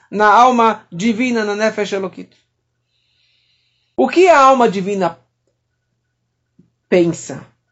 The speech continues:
O que a alma divina, como que ela expressa seu pensamento, a sua fala e a sua ação? Então o intelecto e o inte-, e o sentimento, como falamos antes,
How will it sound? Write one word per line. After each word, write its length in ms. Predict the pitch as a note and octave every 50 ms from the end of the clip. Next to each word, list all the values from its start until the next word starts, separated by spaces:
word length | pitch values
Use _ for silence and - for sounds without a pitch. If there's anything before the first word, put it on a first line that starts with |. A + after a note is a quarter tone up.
| _ _ _ _ _ _ _ _ _ _ _ _ _ _ _ _ _ _
O 120 | - G3+ G3+
que 200 | - C#4+ D4 C#4
a 120 | B3+ B3+
alma 180 | B3+ B3 A#3 A3
divina, 680 | G3 G3+ G3 E3+ F3+ A3 A3 G#3 G#3 G#3 G#3+ G#3+ - _ _ _ _ _ _
como 220 | - B3 C#4 D4+ -
que 80 | C#4
ela 140 | C4+ A#3+ A3
expressa 540 | G3 F#3 - _ G#3+ A3 A3+ A3+ A3 - F#3
seu 140 | - F#3+ F3+
pensamento, 600 | - F3+ E3+ - F3 E3 E3 F#3+ A3+ A3 G#3+ G3+
a 60 | F#3
sua 200 | - F#3 E3+ D#3+
fala 400 | - - F3+ E3+ E3+ D#3+ D#3 D3+
e 60 | D#3
a 40 | D3+
sua 220 | C#3+ - F3+ F3
ação? 320 | E3 - - A3+ A3+ - - _ _ _ _ _ _ _ _ _ _ _ _ _ _ _ _ _ _ _ _ _ _ _ _ _ _ _ _ _ _ _ _ _ _
Então 380 | E3 E3+ E3+ G#3+ G#3+ G3+ E3+ G#3
o 100 | G3+ G#3
intelecto 1000 | F#3+ - G#3 G3+ F#3+ G3 G#3+ A#3+ D4 D4 - - _ _ F3 D#3 E3 F#3 - _ _ _ _ _ _ _ _ _ _ _ _ _ _ _ _ _
e 120 | - F#3 F#3
o 60 | F3+
inte-, 340 | F3 E3+ E3+ - F3+ - -
e 120 | E3+ E3+ E3
o 20 |
sentimento, 1040 | D#3+ - F3 D#3 C#3+ - - D#3 D3 D3+ D#3+ F#3 A#3+ C4+ B3+ - - E3+ F#3 A#3 - _ _ _ _ _ _ _ _ _ _ _ _ _ _ _
como 160 | - C#3+ C3
falamos 400 | A#2+ D3 D3 D#3 D#3+ F3 D#3+ D3+
antes, 500 | F#3+ A3+ A3+ A3 F3 E3 D#3+ - -